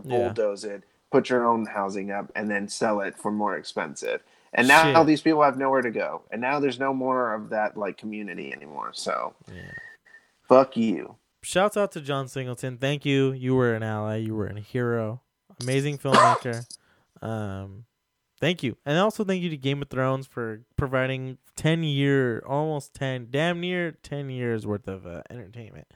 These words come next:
Speaker 1: It's a, it's a crazy time we're in right now. It's a pivotal time. Great shows and movie series are ending. A hero just died. We're about to hit a, an election next year. Um,
Speaker 2: Yeah,
Speaker 1: I also
Speaker 2: it's
Speaker 1: didn't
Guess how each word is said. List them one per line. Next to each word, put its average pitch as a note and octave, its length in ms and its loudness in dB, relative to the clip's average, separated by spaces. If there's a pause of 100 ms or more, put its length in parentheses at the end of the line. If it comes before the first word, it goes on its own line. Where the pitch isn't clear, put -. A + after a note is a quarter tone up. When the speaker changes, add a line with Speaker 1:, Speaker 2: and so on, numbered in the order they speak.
(840)
Speaker 1:
It's - 80 -4
a, G3 580 10
it's F#3 120 -4
a G#3+ 60 0
crazy A3 440 4
time A3 320 2
we're D3 260 6
in B2 120 0
right A#2 160 -2
now. A#2 160 -2
It's - 140 -8
a - 40 -14
pivotal E3+ 400 2
time. E3 420 2 (140)
Great C3+ 300 6
shows E3 340 8
and C#3 140 2
movie D3 320 6
series D#3+ 440 2
are C#3+ 240 -2
ending. D3 680 -4 (540)
A G#2+ 260 -2
hero D3 440 2
just C#3 220 -4
died. C3+ 580 4
We're A2+ 160 0
about A2 260 0
to A2+ 80 -4
hit A2+ 180 0
a, G#2+ 100 -2 (380)
an A#2+ 120 -6
election C3 880 -2
next C#3 300 -4
year. C3+ 500 2 (600)
Um, B2 480 -8
Speaker 2:
Yeah, F2+ 100 -2
Speaker 1:
I C#3+ 140 6
also D3+ 220 4
Speaker 2:
it's D3+ 40 0
Speaker 1:
didn't D#3 140 6